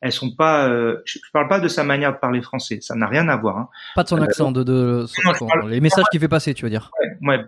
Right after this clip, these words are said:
Speaker 1: parce que moi je trouve que justement son accent, c'est ce qui apporte, c'est un cachet, tu vois.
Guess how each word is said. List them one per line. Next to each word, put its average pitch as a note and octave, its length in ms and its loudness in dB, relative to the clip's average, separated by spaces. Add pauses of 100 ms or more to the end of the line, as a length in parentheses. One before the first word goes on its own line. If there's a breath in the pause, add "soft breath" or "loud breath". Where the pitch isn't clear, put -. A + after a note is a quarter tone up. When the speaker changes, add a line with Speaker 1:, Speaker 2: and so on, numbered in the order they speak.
(120)
Speaker 1:
parce B2+ 140 -4
que D3+ 80 -6
moi F#3 120 4
je G3 80 -2
trouve G3 160 2
que D3+ 100 2
justement E3+ 460 0
son C#3 180 -8
accent, C3+ 300 -2
c'est C#3+ 140 -8
ce - 80 -10
qui C#3+ 120 -2
apporte, - 460 -4 (360)
c'est - 160 -8
un C3+ 100 0
cachet, D3+ 460 0
tu - 120 -14
vois. A2+ 220 -10